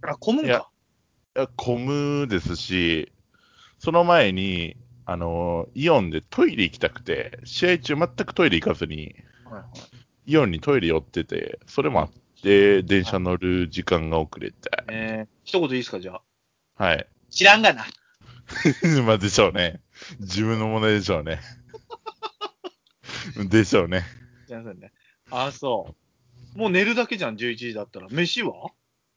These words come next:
Speaker 2: いや、飯食ったんすよね、外で。
Speaker 1: ああ、いや、それやん、原因。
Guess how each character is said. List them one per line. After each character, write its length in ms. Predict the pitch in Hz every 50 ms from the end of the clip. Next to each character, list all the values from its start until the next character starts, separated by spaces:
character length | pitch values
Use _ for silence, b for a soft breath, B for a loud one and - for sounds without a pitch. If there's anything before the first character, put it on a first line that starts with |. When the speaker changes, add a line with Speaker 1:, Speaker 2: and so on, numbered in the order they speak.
| -
Speaker 2:
い 40 | 120
や、 80 | 131 120
飯 560 | 143 170 175 - - 143 139 127 120 113 104
食 220 | - - - 180
っ 40 | 151 - _ _ _ _ _ _ _ _ _ _ -
た 140 | - 202 175
ん 80 | 120 -
す 120 | - -
よ 80 | - -
ね、 220 | 139 196 202 - -
外 320 | - - 101 - 98 92 85
で。 200 | 82 78 - - - - - - - _ _ -
Speaker 1:
あ 40 | 113 107 98 95 95 92 90 92
あ、 40 | 110
い 20 |
や、 80 | 135 131
そ 120 | - 170
れ 100 | 185 247
や 80 | 185 110
ん、 120 | 92 95 90
原 120 | 101 98
因。 240 | 95 92 98 98